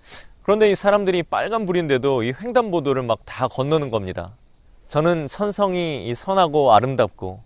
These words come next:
또 이 준법 정신이 투철한 모범 시민인지라, "야, 이건 너무한다. 어떻게 이 교통규칙을 안 지키고 이렇게 이 빨간 불에 건널 수 있지?" 하고 생각하면서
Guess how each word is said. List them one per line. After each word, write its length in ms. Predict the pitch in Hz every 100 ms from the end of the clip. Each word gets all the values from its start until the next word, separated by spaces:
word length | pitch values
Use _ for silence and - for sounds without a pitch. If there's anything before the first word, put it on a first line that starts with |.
| -
또 80 | 123
이 100 | 117
준법 460 | - 143 139 139 -
정신이 460 | 135 120 131 123
투철한 640 | - - - 180 147 123 110 -
모범 460 | 104 120 143 135
시민인지라, 800 | 131 - 160 131 101 92 95 123 156 - - - - - - - - -
"야, 160 | 127 127
이건 160 | 147
너무한다. 580 | 147 160 160 127 123 110
어떻게 320 | 92 - 165
이 40 | 147
교통규칙을 760 | - 131 175 165 151 - 151
안 180 | 131 107
지키고 640 | 120 - 131 123 120 98 - - -
이렇게 600 | 113 160 - 165 127 101
이 60 | 120
빨간 300 | 117 170 165
불에 160 | 131 123
건널 320 | 117 120 120
수 140 | -
있지?" 360 | 120 - 151 185 _ - -
하고 140 | 131
생각하면서 720 | 139 160 156 151 139 123 190